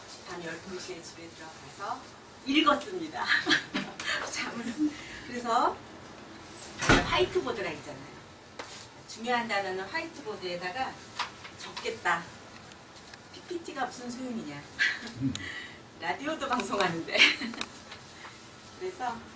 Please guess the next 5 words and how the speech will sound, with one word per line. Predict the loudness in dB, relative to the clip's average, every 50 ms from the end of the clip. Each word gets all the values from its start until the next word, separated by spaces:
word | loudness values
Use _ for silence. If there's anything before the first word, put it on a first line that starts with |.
| -10 -8
오늘은 | -6 -6 -4 -4 -4 -6 -6 -8 -10 -14 -14 -16 -12 -4 -2
여기 | 0 0 2 2 2 0 0 -2
같은 | -8 -10 -10 -10 -8 -8 -8
책을 | -6 -8 -6 -2 0 2 2 4 2 2 0 -4 -10 -16 -16 -16 -16 -16 -16 -16 -10 -6
육십이 | -4 -4 -4 -4 -6 -8 -8 -10